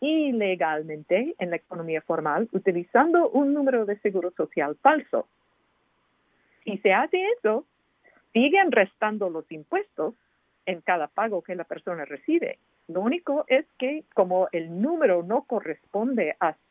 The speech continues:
el número de seguro social que está utilizando no corresponde a su nombre, el nu-, el, esa persona nunca va a poder recibir los beneficios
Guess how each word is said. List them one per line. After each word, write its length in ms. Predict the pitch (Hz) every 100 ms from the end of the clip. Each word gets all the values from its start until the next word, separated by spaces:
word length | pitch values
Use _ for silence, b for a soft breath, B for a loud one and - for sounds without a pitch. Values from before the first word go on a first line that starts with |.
| -
el 220 | 170 160
número 340 | 233 311 247
de 120 | 170 170
seguro 340 | 190 196 202
social 480 | 175 160 196 220 180
que 120 | 156
está 200 | - 190
utilizando 720 | 196 160 139 - 220 202 - - 202 - b b -
no 200 | 196 226
corresponde 800 | 269 262 262 - 214 196 233 294
a 80 | 170 -
su 120 | 160
nombre, 520 | 151 156 175 226 311 440 _ _ _ _ _
el 440 | 220 226 220 214 233
nu-, 240 | 359 392 -
el, 160 | 214 -
esa 220 | 262 269
persona 420 | 269 269 294 269
nunca 460 | 226 240 392 370 233
va 140 | 202
a 40 |
poder 320 | 196 208 202 196
recibir 460 | 185 185 190 190
los 160 | 180 -
beneficios 640 | 165 160 - 302 - 151